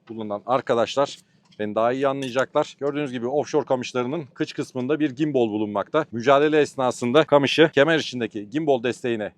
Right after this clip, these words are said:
yaslıyoruz. Bu şekilde mücadelemiz çok daha rahat, konforlu ve akıcı bir hale geliyor. Bu görmüş olduğunuz sap Tarika'ya ait. Bunun dışında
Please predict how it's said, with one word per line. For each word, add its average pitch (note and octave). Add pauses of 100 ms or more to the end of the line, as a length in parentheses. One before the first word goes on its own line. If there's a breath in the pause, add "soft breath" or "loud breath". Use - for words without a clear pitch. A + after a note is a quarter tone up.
yaslıyoruz. D#3+
Bu D#3+
şekilde D3
mücadelemiz C3 (200)
çok -
daha B2+
rahat, C3
konforlu C#3
ve D3+ (140)
akıcı B2
bir C#3
hale A#2
geliyor. A#2
Bu F3 (520 loud breath)
görmüş E3
olduğunuz C#3+
sap - (320)
Tarika'ya D3
ait. F#2
Bunun G#3
dışında D3